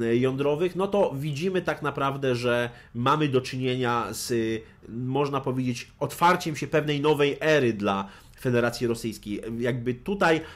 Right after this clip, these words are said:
widzimy, że energetyka jądrowa wcale nie zamiera na świecie, a wręcz odwrotnie. Wiele państw rozwijających się, wiele państw, które, y, dążą do dołączenia do elity międzynarodowej, upatruje w energetyce jądrowej,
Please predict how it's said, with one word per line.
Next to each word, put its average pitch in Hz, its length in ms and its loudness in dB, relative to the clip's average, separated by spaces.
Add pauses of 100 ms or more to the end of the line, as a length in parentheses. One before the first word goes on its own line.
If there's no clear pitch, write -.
(120)
widzimy, 156 420 0
że 139 140 2
energetyka 143 520 0
jądrowa 143 380 -2
wcale 175 640 0
nie 110 300 -2 (180)
zamiera 135 680 2
na 110 120 -4
świecie, 127 480 -2
a 147 80 2
wręcz 165 280 0
odwrotnie. 151 720 2 (300)
Wiele 156 360 4
państw 147 360 -4
rozwijających 151 960 2
się, 127 140 -2
wiele 143 240 2
państw, 147 300 -4
które, 135 260 -2 (380)
y, 117 380 4
dążą 156 560 4
do 123 120 4
dołączenia 131 560 2
do 127 160 2
elity 143 340 -2
międzynarodowej, 123 880 0 (220)
upatruje 170 640 2
w 135 40 -2
energetyce 139 600 -2
jądrowej, 135 560 0